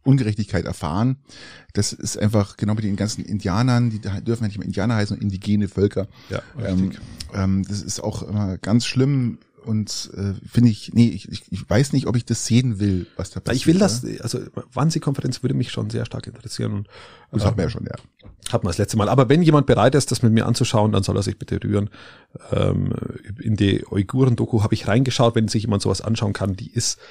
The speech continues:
Speaker 2: äh, qualitativ sehr, sehr gut gemacht.
Speaker 1: Wo? Auf Arte hast du
Speaker 2: Auf
Speaker 1: gesagt,
Speaker 2: Arte
Speaker 1: ja?
Speaker 2: kommt die.
Speaker 1: Alles klar.
Speaker 2: Und wenn ich jetzt, äh, positiv übergehen darf,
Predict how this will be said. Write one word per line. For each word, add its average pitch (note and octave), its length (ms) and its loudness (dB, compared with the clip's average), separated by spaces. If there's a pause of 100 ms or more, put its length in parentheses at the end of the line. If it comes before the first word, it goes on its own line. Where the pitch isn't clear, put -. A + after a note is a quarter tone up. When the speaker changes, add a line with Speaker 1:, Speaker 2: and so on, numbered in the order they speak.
(360)
Speaker 2:
äh, F#2+ 160 -6
qualitativ - 720 2
sehr, G2 340 0
sehr F2+ 140 0
gut - 180 -10
gemacht. - 200 -10
Speaker 1:
Wo? C3+ 100 2
Auf - 260 -8
Arte F#2+ 300 -2
hast E2 140 -2
du - 40 -2
Speaker 2:
Auf E2 80 -2
Speaker 1:
gesagt, - 120 -2
Speaker 2:
Arte A2 220 0
Speaker 1:
ja? D#2+ 60 -4
Speaker 2:
kommt - 280 -12
die. G2+ 140 -10 (340)
Speaker 1:
Alles D#2 280 -6
klar. - 240 -12 (640)
Speaker 2:
Und B2+ 100 4
wenn G3 80 8
ich G3+ 80 6
jetzt, - 220 2
äh, A#2+ 100 4
positiv G3+ 600 2
übergehen F3+ 420 4
darf, - 240 0